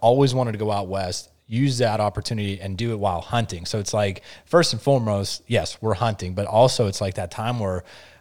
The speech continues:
I'm only gonna get a chance to do this, this one time this year. Maybe if we don't fill a tag and we have that opportunity where we could go back in November and shoot a deer, then that's fine. But man, I just can't wait. Like,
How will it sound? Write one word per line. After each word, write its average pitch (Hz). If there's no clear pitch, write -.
I'm 156
only 165
gonna 101
get 107
a -
chance 104
to 95
do 107
this, 92
this 101
one 104
time 98
this -
year. 95
Maybe 131
if 123
we 127
don't 117
fill 113
a 98
tag 117
and 110
we 101
have 104
that 104
opportunity 113
where 101
we 101
could 98
go 107
back 101
in 98
November 101
and 98
shoot 113
a -
deer, 98
then 90
that's 87
fine. 113
But 92
man, 123
I 127
just -
can't 85
wait. 87
Like, 95